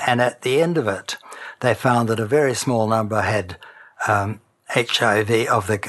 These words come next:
of the cut men had H I V, and slightly more of the intact men had H I V, and they concluded that cutting them had protected them. But the,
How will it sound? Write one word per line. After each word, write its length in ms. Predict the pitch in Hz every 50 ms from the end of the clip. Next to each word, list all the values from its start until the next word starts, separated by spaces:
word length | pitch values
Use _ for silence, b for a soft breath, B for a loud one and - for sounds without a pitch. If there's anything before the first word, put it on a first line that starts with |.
| - -
of 200 | 110 107 98 98
the 120 | - 104 101
cut 300 | - - 110 - - -
men 180 | 113 107 101
had 220 | 101 101 107 107 98
H 260 | 98 101 110 - -
I 120 | 107 98
V, 180 | 95 101 104 113
and 260 | 117 113 113 107 95
slightly 400 | - - 139 123 127 - - 113
more 360 | 110 113 120 123 120 113 110
of 140 | 107 95 -
the 120 | - 107
intact 400 | 120 139 139 - 123 123 - -
men 200 | - 107 101 101
had 220 | 90 90 101 98 95
H 300 | 95 92 90 - - -
I 120 | 98 90
V, 300 | 92 95 95 98 107 143 B B B B B B B B
and 140 | - 120 120
they 80 | 117 110
concluded 720 | - 135 120 107 - 135 131 123 101 107 101 98 101 -
that 260 | 117 113 107 - -
cutting 320 | - 131 113 107 104 107
them 200 | 95 98 95 101
had 240 | 104 110 113 104 95
protected 600 | - 110 101 - 143 151 147 - - 110 87 85
them. 320 | - - - 90 92 - _ _ B B B B B B B B B
But 320 | - 139 131 - - - - _ _ _ _ _ _ _ _ _ -
the, 460 | 165 135 143 143 135 127 127 143